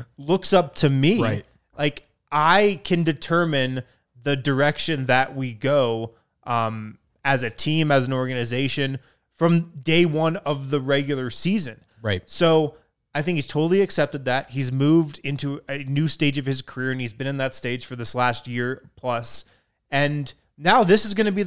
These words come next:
Speaker 1: this is the new Nikola Jokic. He's gonna enter, enter camp in great shape
Speaker 2: Right.
Speaker 1: because that's how he wants to see everybody else enter camp. And he's gonna start the season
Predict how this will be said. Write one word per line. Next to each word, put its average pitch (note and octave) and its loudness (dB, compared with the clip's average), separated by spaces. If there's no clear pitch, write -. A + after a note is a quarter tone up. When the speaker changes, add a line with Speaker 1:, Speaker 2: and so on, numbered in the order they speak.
Speaker 1:
this G3+ -2
is A3 -6
the G3+ 0
new F#3 2
Nikola D#3+ 0
Jokic. C3 -2
He's C3 -4
gonna C#3 -2
enter, F3 4
enter E3+ 2
camp E3+ 0
in C3+ -2
great C3+ -2
shape E3+ -2
Speaker 2:
Right. A2 0
Speaker 1:
because C#3+ 2
that's C#3 2
how D#3+ 2
he D#3+ 4
wants D3 0
to C#3+ -4
see D#3 -2
everybody C#3 -2
else C3 -4
enter D#3+ -6
camp. G3 -4
And D#3 0
he's D#3+ 2
gonna F#3 2
start F#3+ 4
the G#3 0
season G3+ 0